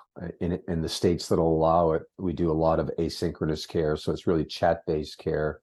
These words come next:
And if you qualify for medications, we do the pharmacy fulfillment, so medications get sent to you from our platform.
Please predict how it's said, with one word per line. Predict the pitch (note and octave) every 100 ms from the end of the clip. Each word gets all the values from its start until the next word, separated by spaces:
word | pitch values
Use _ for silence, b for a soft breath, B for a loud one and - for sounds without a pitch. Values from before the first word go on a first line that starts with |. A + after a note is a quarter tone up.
| -
And | F2+
if | F2 F2+
you | E2+
qualify | - E2 D#2+ E2 D#2+
for | -
medications, | D#2 D#2+ D2+ E2+ D#2 D#2 D2+
we | F2
do | D2+
the | D2+
pharmacy | - D#2+ D2 - D#2+
fulfillment, | - D2+ - D#2 D2+ D2
so | - D#2
medications | D2 D#2 D#2 E2+ D2+ D#2+ D2+
get | D#2 -
sent | - D#2 -
to | F2
you | D#2 D#2
from | D2 E2 D2+ D2+
our | C#2+
platform. | C#2+ - D2+ - E2+ D2 C#2+